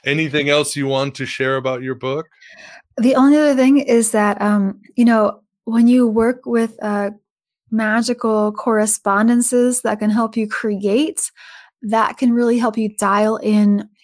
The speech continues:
Speaker 2: your focus. So I'm someone who has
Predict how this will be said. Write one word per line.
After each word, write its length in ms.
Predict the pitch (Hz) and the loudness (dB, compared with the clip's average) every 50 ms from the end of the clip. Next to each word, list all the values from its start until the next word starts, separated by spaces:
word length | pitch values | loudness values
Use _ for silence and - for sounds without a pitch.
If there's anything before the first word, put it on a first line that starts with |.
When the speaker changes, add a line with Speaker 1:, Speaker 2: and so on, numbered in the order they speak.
| _ _ | _ _
Speaker 2:
your 260 | - 214 208 208 208 | -2 0 0 0 0
focus. 800 | 208 - - 196 190 202 - - - 214 208 - - - - - - _ _ _ _ _ _ _ _ _ | -2 -2 -2 -2 -2 -4 -6 -10 -10 -8 -6 -4 -4 -4 -4 -6 -10 _ _ _ _ _ _ _ _ _
So 160 | - - 208 | -10 -6 -2
I'm 140 | 208 214 214 | 0 0 0
someone 320 | 208 240 226 226 220 220 | 0 0 0 0 0 0
who 180 | 208 233 233 233 | 0 2 2 2
has 520 | 233 226 220 214 202 196 202 202 202 - | 2 0 0 0 0 0 0 -2 -2 -4